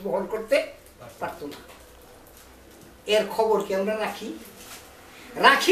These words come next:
না, যে তাদের ইতিহাস বিকৃত তো সেখানে হয়ে যাচ্ছে। সত্যেন দা এই জিনিসগুলির উপরে নজর দিয়েছিলেন।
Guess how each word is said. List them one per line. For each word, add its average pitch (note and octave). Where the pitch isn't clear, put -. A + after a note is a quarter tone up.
না, F#4
যে F4+
তাদের E4+
ইতিহাস E4
বিকৃত F#4
তো -
সেখানে G#4+
হয়ে F#4
যাচ্ছে। -
সত্যেন A3+
দা E3
এই D#4+
জিনিসগুলির A#3+
উপরে G#3
নজর F#3
দিয়েছিলেন। -